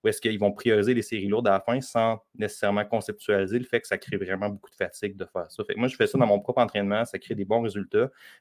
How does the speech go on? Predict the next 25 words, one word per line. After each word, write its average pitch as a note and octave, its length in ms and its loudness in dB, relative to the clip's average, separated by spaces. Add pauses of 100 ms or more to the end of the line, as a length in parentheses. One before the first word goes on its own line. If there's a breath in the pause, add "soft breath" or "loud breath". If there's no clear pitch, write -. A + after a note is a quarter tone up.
Mais G#2+ 140 4
je, - 160 4 (140)
pour A2 140 4
vrai, B2 140 6
la C3 100 6
plupart B2 340 2
du A2 120 -6
monde, A#2+ 200 2
je G#2+ 40 -8
vous - 40 -14
conseille G#2 280 -2
d'aller G#2 200 2
à F#2+ 100 2
l'autre A#2 300 -2
méthode, A2 380 -2
à F#2 60 -2
la F#2 60 -4
méthode G2 260 -4
vraiment G#2 240 0
inversée G#2 380 -2
qu'on G2+ 120 -4
appelle G2 240 0
une G2 140 -4
pyramide G#2+ 340 -2
inversée. G#2+ 500 -4